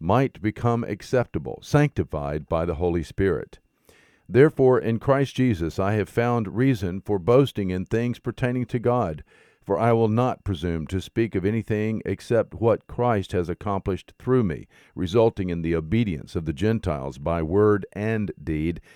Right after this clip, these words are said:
in the power of signs and wonders, in the power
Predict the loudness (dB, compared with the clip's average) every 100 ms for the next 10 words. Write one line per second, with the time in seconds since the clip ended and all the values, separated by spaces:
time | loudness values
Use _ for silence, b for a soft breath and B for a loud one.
0 | b -4 -2 -2 -2 -2 2 2 0 -4
1 | -2 0 0 0 -4 -6 -2 -2 -2 -4
2 | -2 0 0 -2 -10 -16 b b -4 -2
3 | 0 0 2 2